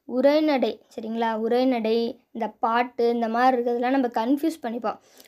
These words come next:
அப்படி கன்ஃபியூஸ்லாம் பண்ணிக்க கூடாது. ஞானரதம், சந்திரிகையின் கதை, தராசு, இந்த வந்து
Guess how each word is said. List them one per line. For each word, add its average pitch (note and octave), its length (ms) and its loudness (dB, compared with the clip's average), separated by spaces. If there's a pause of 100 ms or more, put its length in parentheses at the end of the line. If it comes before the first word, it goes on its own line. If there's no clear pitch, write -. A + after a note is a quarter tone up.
(120)
அப்படி A#3 220 -6
கன்ஃபியூஸ்லாம் C4 680 0
பண்ணிக்க A#3+ 340 0
கூடாது. A3+ 380 0 (480)
ஞானரதம், C4 680 2 (160)
சந்திரிகையின் B3 720 -2
கதை, A#3+ 300 0
தராசு, A#3 480 -2
இந்த A3 200 -4
வந்து A3 360 0